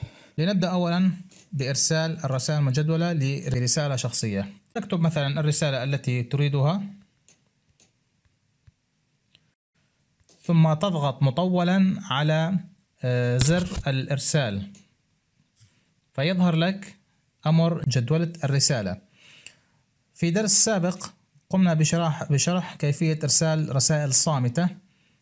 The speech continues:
وهذا الأمر موجود أمامكم الآن. نحن الآن في صدد شرح كيفية إرسال الرسائل بأوقات وتواريخ معينة، أو كما هو موضح أمامكم كجدولة الرسالة. ثم نضغط على الجدولة،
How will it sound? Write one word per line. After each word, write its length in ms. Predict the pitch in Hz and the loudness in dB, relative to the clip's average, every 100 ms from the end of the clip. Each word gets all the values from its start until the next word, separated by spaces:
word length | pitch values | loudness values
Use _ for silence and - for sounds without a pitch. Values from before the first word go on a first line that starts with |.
| - _ | -20 _
وهذا 600 | 139 127 131 131 135 147 | -4 -2 0 0 2 2
الأمر 300 | 131 147 143 | 2 2 2
موجود 340 | 127 131 135 - | 2 2 0 0
أمامكم 460 | 127 123 113 117 | 0 0 -2 -2
الآن. 320 | 107 123 170 190 - - - | -2 0 0 0 -4 -14 -6
نحن 200 | 127 131 | -2 0
الآن 460 | 131 147 175 202 - - _ | 0 2 0 -2 -8 -20 _
في 120 | 147 | -2
صدد 320 | 143 160 151 | 0 0 -2
شرح 460 | - 156 156 - - - | 0 0 0 -4 -14 -8
كيفية 580 | 143 143 185 185 175 175 - _ _ _ _ _ | -2 -2 2 2 0 -4 -16 _ _ _ _ _
إرسال 640 | 139 - 160 156 156 160 135 | -2 2 2 2 0 -4 -4
الرسائل 480 | 135 131 143 135 127 | -2 0 0 0 -2
بأوقات 640 | 123 123 - 147 147 151 | -2 -4 -4 -2 -2 -2
وتواريخ 500 | 123 123 127 139 - | -4 -2 0 -2 0
معينة، 440 | 123 139 143 151 156 - _ - _ _ | 0 2 4 2 0 -8 _ -20 _ _
أو 140 | 151 151 | -2 0
كما 240 | 151 139 | 0 2
هو 100 | 135 | 2
موضح 460 | 131 143 147 131 139 | 2 2 0 -2 -2
أمامكم 480 | 135 135 127 156 151 - _ | 0 0 2 4 4 -2 _
كجدولة 480 | 127 123 127 139 147 - - | -2 0 0 0 -2 -4 -6
الرسالة. 580 | 123 131 127 98 92 - _ _ - _ _ | -2 0 0 0 -4 -8 _ _ -20 _ _
ثم 200 | _ 151 | _ 0
نضغط 320 | 156 165 131 123 | 2 2 -2 -2
على 140 | 120 | -2
الجدولة، 480 | 120 147 151 175 | 2 2 2 0